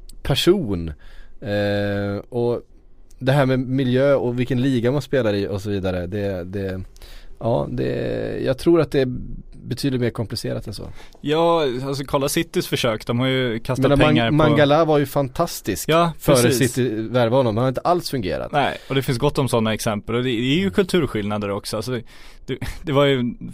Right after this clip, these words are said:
Speaker 2: för att dra en, dra, dra ett stickspår här, så var det lite kul att höra Phil Neville nu när han <laughs> presenterades
Speaker 1: Mm.
Speaker 2: som, eh, ny engelsk damförbundskapten. Han pratade om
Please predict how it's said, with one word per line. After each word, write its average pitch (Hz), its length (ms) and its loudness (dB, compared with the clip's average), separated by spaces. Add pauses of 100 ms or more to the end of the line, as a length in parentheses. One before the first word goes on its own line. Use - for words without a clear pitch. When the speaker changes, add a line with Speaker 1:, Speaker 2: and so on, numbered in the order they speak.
Speaker 2:
för - 120 0
att 135 80 2
dra 127 160 4
en, 120 440 -4
dra, 123 160 -2
dra 131 200 0
ett 127 80 -6
stickspår - 520 0
här, 110 160 2
så 117 120 -8
var 110 120 0
det 110 60 0
lite 107 160 -6
kul 117 200 2
att 107 60 0
höra 113 120 2
Phil 113 200 0
Neville 113 340 0
nu 98 60 -2
när 98 80 -4
han 101 200 -4 (300)
<laughs> 117 120 -2
presenterades 110 640 -2
Speaker 1:
Mm. 107 140 0
Speaker 2:
som, 107 100 0
eh, 107 80 -2
ny 110 220 0
engelsk 107 260 -2
damförbundskapten. 113 800 -2
Han 107 100 -6
pratade 107 280 -4
om 104 60 -12